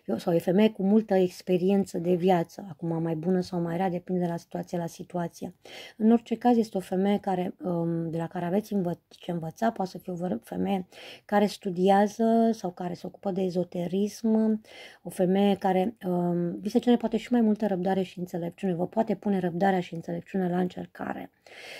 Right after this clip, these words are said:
Uh, da, deci, uh, această femeie vă poate aduce mult, uh,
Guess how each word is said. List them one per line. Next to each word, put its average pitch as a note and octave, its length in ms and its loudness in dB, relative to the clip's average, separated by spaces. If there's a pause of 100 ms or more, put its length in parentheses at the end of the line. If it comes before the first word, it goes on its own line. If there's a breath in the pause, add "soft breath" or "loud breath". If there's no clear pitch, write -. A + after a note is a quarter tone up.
(160 loud breath)
Uh, E3+ 200 -4
da, F3 180 0
deci, E3+ 280 -6
uh, E3+ 320 -6
această F3+ 360 -8
femeie F#3 380 2
vă F3+ 120 0
poate G#3 260 0
aduce F#3+ 320 -2
mult, G#3 440 2
uh, F3 200 2